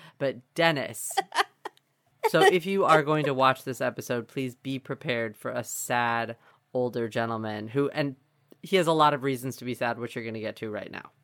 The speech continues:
Speaker 2: Yeah. So Jason, the youngest son, had found the mom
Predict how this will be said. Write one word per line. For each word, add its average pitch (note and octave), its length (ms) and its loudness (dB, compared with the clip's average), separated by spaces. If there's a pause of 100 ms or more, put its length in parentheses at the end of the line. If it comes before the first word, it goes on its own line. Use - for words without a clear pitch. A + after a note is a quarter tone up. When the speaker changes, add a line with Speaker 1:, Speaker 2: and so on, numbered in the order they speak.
(240)
Speaker 2:
Yeah. - 200 2 (600)
So A#3+ 280 4
Jason, A#3+ 920 2
the G#3 100 4
youngest G#3+ 520 2
son, F3 500 0 (340)
had G#3 220 2
found A3+ 600 4
the B3+ 40 4
mom F#3 600 2